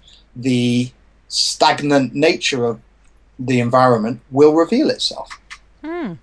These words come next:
Speaker 2: I think that's a great note to actually end on. But I've really enjoyed it. I've learnt lots myself just lis-, listening to you.
Speaker 1: That's been great
Speaker 2: And
Speaker 1: fun.
Speaker 2: I would love to learn more,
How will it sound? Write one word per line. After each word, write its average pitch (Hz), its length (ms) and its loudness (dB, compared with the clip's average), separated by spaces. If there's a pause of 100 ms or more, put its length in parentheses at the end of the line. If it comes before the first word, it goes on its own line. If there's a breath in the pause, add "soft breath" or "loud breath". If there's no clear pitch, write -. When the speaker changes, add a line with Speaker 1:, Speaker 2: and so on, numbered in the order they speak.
Speaker 2:
I 233 60 -12
think 208 160 -14
that's - 160 -10
a 185 40 -8
great 214 300 -2
note 190 260 -6
to 185 180 -6
actually 185 360 -6
end 190 260 -4
on. 180 200 -6 (480 soft breath)
But - 180 -2
I've 214 400 2
really 320 240 -2
enjoyed 214 480 -4
it. 214 80 -4
I've 208 200 4
learnt 214 300 -4
lots 220 360 -4
myself 202 640 -6
just - 420 -16
lis-, 196 260 -12 (220)
listening 214 380 -10
to 208 160 -10
you. 170 340 -10 (180 soft breath)
Speaker 1:
That's 139 180 -6
been 127 120 -2
great 143 200 4
Speaker 2:
And 202 100 -8
Speaker 1:
fun. 135 140 -8 (120)
Speaker 2:
I 208 160 2
would 196 180 -12
love 202 440 -10
to 185 160 -16
learn 175 320 -8
more, 165 280 -12